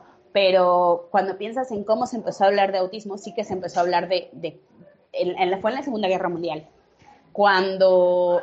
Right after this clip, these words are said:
empezamos a segmentar a la población, ¿no? Y la gente que sirve y la gente que no sirve. Y en este empezar a decir los que me sirven para la guerra y los que no me sirven para la guerra, había algo con los alemanes, que no me acuerdo ahora de la palabra porque es una palabra en alemán,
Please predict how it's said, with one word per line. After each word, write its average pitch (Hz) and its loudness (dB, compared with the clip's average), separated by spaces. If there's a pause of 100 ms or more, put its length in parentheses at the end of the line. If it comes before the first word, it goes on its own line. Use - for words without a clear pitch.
(120)
empezamos 214 -4
a 277 -4
segmentar 185 -2
a 175 -8
la 160 -4
población, 160 -12
¿no? 226 -6
Y 240 -10
la 170 -6
gente 226 -6
que 208 -8
sirve 254 -2
y - 0
la 214 2
gente 220 -8
que 202 -6
no 180 -4
sirve. 170 -6
Y 196 -2
en 233 -2
este 254 -2
empezar 262 0
a 262 6
decir 254 -4
los 196 -4
que 190 -10
me 175 -12
sirven 254 -4
para 240 2
la 233 0
guerra 233 2
y 175 -2
los 170 -4
que 175 -14
no 185 -10
me 240 -10
sirven 247 -8
para 214 -2
la 214 0
guerra, 226 -2 (520)
había 190 2
algo 220 -2
con 208 -8
los 196 -10
alemanes, 196 -6
que - -16
no 185 -10
me 190 -4
acuerdo 185 -2
ahora 175 0
de 170 -2
la 170 -6
palabra 175 -4
porque - -18
es - -14
una 160 -4
palabra 160 -4
en 165 -6
alemán, 170 -6